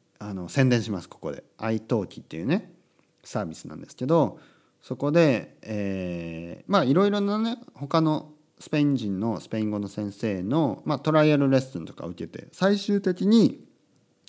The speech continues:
その三人の先生に決めて、しばらくやっているんですね。で、なぜその三人の先生に決めて、で、今でもその三人の先生と話しているか、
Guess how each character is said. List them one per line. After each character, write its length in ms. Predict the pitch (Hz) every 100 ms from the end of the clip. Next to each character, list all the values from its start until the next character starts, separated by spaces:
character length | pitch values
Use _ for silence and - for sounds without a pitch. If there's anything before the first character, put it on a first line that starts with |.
| -
そ 200 | - 208
の 100 | 208
三 220 | 220 202
人 180 | 190 127
の 100 | 85
先 180 | 101 92
生 200 | - 87
に 140 | 87
決 120 | -
め 140 | 110 104
て、 280 | 185 143 - - _
し 140 | - 131
ば 100 | 117
ら 100 | -
く 180 | - - _
や 100 | 87
っ 20 |
て 160 | - -
い 80 | 85
る 60 |
ん 80 | 78
で 100 | -
す 100 | -
ね。 200 | 123 170 - _ _ _ _ _ _ _ _
で、 120 | - 170
な 160 | 233
ぜ 140 | 269 226
そ 140 | 117
の 100 | 117
三 220 | - 120
人 120 | 127
の 100 | 120
先 200 | 87 90
生 160 | 87 92
に 60 | 85
決 140 | 98
め 100 | 90
て、 280 | - 110 87 - - _
で、 80 | -
今 160 | 143 135
で 80 | 104
も 80 | 92
そ 140 | 104
の 100 | 98
三 200 | - 104
人 120 | 104
の 80 | 92
先 220 | - 87
生 180 | - 85
と 280 | - 82 82 _ _
話 320 | 117 117 120
し 40 |
て 120 | -
い 60 | 85
る 80 | 80
か、 260 | - 82